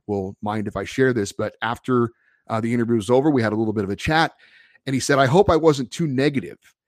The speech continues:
And, uh, I told him, "You know what? I think the, the listeners will really appreciate your honesty. And I think fans wanna hear the truth from someone who has played in net and someone who now works in the media and is, is a commentator,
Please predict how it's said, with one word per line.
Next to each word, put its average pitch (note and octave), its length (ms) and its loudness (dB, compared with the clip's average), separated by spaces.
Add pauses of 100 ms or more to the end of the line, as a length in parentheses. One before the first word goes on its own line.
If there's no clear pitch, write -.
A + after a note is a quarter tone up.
(360)
And, A#2+ 380 -4
uh, A#2+ 120 2
I C#3+ 140 2
told D3+ 280 -2
him, B2+ 280 0
"You C#3 100 0
know E3+ 120 4
what? E3 120 4
I C#3 60 2
think D#3 260 -2
the, C3 220 0
the B2 140 2
listeners B2 540 0
will A2+ 180 -2
really A#2+ 260 0
appreciate A#2+ 500 -4
your A2 160 -4
honesty. - 640 -2
And A2 240 -8
I A2 60 -6
think B2+ 260 -4 (140)
fans B2 320 -6
wanna B2 220 -2
hear A#2+ 440 0 (220)
the A#2+ 80 -2
truth - 500 -2 (400)
from C3 200 0
someone C3+ 440 2
who A#2+ 200 0
has A2 280 -4 (120)
played A2+ 420 -4
in G#2+ 220 -6
net A2 320 -6
and A2+ 120 -8
someone A#2 280 -4
who A#2 100 -4
now A2 160 -4
works G#2+ 380 -2
in A#2 140 -6
the G#2 60 -8
media G#2+ 460 -6
and G2+ 180 -12
is, F#2+ 140 -12
is G#2 140 -14
a G2 60 -16
commentator, G2 680 -10